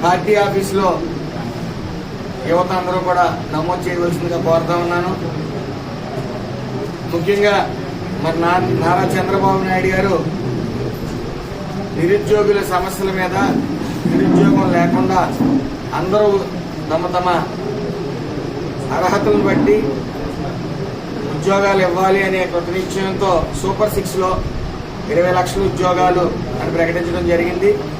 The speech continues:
అందులో భాగంగానే మరి మీరు చూశారు, నారా చంద్రబాబు నాయుడు గారు తొలి సంతకం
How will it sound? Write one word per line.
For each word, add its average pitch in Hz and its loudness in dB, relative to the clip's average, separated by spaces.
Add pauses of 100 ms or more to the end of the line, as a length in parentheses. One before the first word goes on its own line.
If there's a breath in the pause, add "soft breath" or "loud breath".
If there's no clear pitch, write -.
(880)
అందులో 214 4
భాగంగానే 202 2 (960)
మరి 170 0
మీరు 185 0
చూశారు, 202 4 (1120)
నారా 175 0 (100)
చంద్రబాబు 190 0
నాయుడు 185 0
గారు 185 0
తొలి 180 0
సంతకం 190 -2